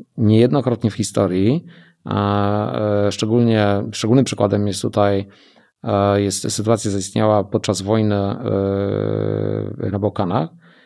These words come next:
kiedy, e, proces, e, identyfikacji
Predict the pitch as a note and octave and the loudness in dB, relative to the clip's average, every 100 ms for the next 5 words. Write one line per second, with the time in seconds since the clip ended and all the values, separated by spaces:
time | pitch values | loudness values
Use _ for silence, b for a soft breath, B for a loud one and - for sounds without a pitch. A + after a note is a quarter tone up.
0 | b _ - A2+ A2 A2 G#2 - A2 G#2 | b _ -2 2 4 4 2 -2 -4 -4
1 | G2 - B2+ - A2+ G2+ - - G#2+ G#2 | -2 2 2 2 0 0 -2 0 0 2
2 | A2+ A2+ G#2+ G#2 A#2+ A#2+ - G#2 G2+ G2 | 2 0 0 2 2 0 -4 -2 0 0
3 | G2 | 0